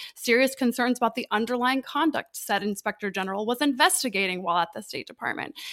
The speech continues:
And so, you know, there was a reason Mike Pompeo didn't think he could run for s-, for, uh, for Senate.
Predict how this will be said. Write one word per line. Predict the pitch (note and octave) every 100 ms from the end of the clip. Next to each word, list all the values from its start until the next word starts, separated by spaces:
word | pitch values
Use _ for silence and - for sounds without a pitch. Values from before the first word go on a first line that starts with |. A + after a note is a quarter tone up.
| -
And | A#3 A3+
so, | - C4 B3 A#3
you | B3+
know, | A#3
there | B3
was | B3+ B3+
a | A#3
reason | G#3+ F4 D4+ B3
Mike | G#3+ A3
Pompeo | A3 G3 G3+ A#3+ A3+ G#3
didn't | F#3 G3+ E3+
think | - G#3+
he | G#3+
could | G#3 F3+
run | F#3+ F#3+
for | -
s-, | F#3 - -
for, | - G3 F#3
uh, | D#3 E3+
for | E3+ A3
Senate. | G3+ - D4 G3+